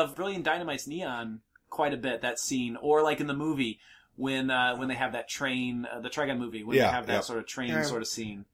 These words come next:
Speaker 3: Sorry,
Speaker 1: Which
Speaker 3: I,
Speaker 1: is
Speaker 3: I went to Firefly, but they had a train heist on Firefly, too.
Speaker 1: I could see that.
Speaker 2: Mm-hmm.
Speaker 1: I could definitely see that. So we get this scene where this group of people riding alongside of this train are trying to break in.
Speaker 3: I would say some malcontents.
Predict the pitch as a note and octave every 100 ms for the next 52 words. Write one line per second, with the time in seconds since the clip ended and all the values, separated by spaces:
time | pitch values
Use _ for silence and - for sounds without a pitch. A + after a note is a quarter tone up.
0 | _ _ _ _ - G#3 G3 F#3+ - G3
1 | B3 - - E3+ F3 F#3 - G3+ G3+ G3+
2 | E3 D3+ E3 E3 D#3 - D#3 C#3+ D3 C#3+
3 | C#3+ C3+ D3+ C#3+ C3 - G2+ - - -
4 | C#3 A3 G#3+ D#4 F3+ B3+ - G#2 E2 D3
5 | A3+ A3 D#3 - A#2 C3 - - - E3
6 | D#3 D#3 G3 G3+ G#3 - E3+ D#3 D3 C#3+
7 | C#3+ C3+ - D3+ E3 D#3+ C#3 - - D#3+
8 | D3+ F3+ G#3 _ A#2 A#2+ B2+ D3 D#3+ D3+
9 | D3+ D3 D3+ D3 C#3+ - - D3+ C#3+ -
10 | C#3+ D3 C3 B2+ G3 B3+ - D#3 C#3 E3
11 | C#3+ - C#3+ C3+ C#3+ C#3+ - D3+ C#3+ F3
12 | F#3 G#3+ - - -